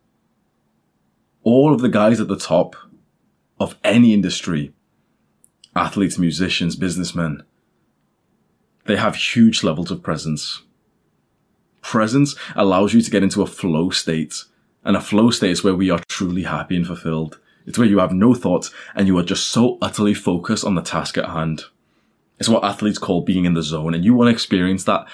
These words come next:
every single day for the rest of your life if possible. That would be a good life. Most people experience being in the zone or being in a flow state once in a blue moon, and they're so depressed in the intervals between the flow states.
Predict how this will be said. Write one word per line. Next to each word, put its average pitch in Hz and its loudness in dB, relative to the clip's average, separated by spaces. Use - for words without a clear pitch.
every 175 4
single 139 4
day 101 2
for 95 -8
the 104 0
rest 95 0
of 90 -6
your 85 0
life 80 -4
if 87 -6
possible. - -6
That 135 2
would 127 0
be 117 6
a 107 4
good 95 0
life. 82 -4
Most 135 2
people 135 4
experience 113 2
being 107 4
in 101 4
the 92 2
zone 101 4
or 87 2
being 98 2
in 92 0
a 85 -4
flow 90 -6
state 87 -4
once 95 -4
in 92 -2
a 85 -2
blue 85 -4
moon, 80 -4
and 82 -2
they're 85 -4
so 143 -4
depressed 90 -2
in 101 -2
the 104 0
intervals 92 -4
between 87 -2
the 85 -2
flow 82 -4
states. - -6